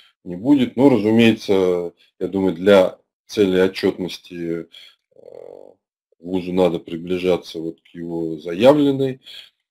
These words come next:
величине. Вот. Но в целом те, кто вот, э,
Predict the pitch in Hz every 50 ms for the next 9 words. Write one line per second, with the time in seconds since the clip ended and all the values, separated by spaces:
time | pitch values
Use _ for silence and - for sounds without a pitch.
0 | _ _ _ _ _ _ _ _ _ 92 98 110 113 120 117 - - 123 120 120
1 | 117 113 113 113 113 - _ _ _ _ _ _ _ _ _ _ _ _ _ _
2 | _ _ _ _ _ _ _ - 104 101 101 - - 107 104 104 - - 151 160
3 | 156 147 117 104 104 - 113 113 113 _ - 104 104 98 95 98 98 _ _ -
4 | 95 95 92 92 90 87 90 87